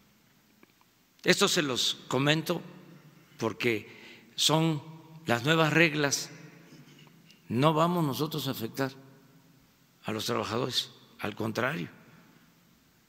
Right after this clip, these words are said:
tenemos que proteger, eh,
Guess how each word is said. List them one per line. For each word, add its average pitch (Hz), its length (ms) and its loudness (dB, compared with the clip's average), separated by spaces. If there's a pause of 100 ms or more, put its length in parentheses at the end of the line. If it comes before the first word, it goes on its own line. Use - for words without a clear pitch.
(420)
tenemos 131 280 -2
que - 800 -2 (320)
proteger, 131 1000 -2 (760)
eh, 98 720 0